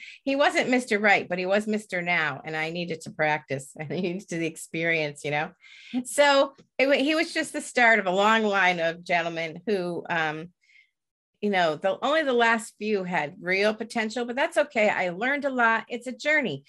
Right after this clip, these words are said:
When you're looking for love and you're dating, that is a journey of self-discovery. And people think, "Well, I don't have time to waste on the wrong men." And I'm like, "You don't know who the wrong men are." You have to meet a bunch of guys.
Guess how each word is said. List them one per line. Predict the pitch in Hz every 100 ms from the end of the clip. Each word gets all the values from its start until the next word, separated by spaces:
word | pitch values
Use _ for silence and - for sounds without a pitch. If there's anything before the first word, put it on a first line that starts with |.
| - -
When | - 277 285
you're | 370 403
looking | 381 349 330
for | 320
love | 302 285 294 277 - _ _ _ -
and | 233
you're | 233 233
dating, | 240 247 254 247 240 - _ _ _ -
that | 208 302 359 -
is | - 269
a | 233
journey | 196 - 233 247 262
of | 151
self-discovery. | - 220 208 214 165 - - 156 151 143
And | 143 143
people | 247 233 214
think, | 214 180 175 _ - -
"Well, | 240
I | 339
don't | 381
have | 302 -
time | 220
to | 185
waste | 160 156 -
on | 151
the | 143
wrong | 143 139
men." | 139 123 -
And | 240
I'm | 262 277
like, | 262 254
"You | 285
don't | 277
know | 269 269
who | 240
the | 190
wrong | 165 151
men | 143
are." | 127 - - _ _ _ - _
You | - 240
have | 240 277 285
to | 226
meet | 190 214 247 247
a | 160 -
bunch | 196 220 226
of | 208
guys. | 190 156 156 151 147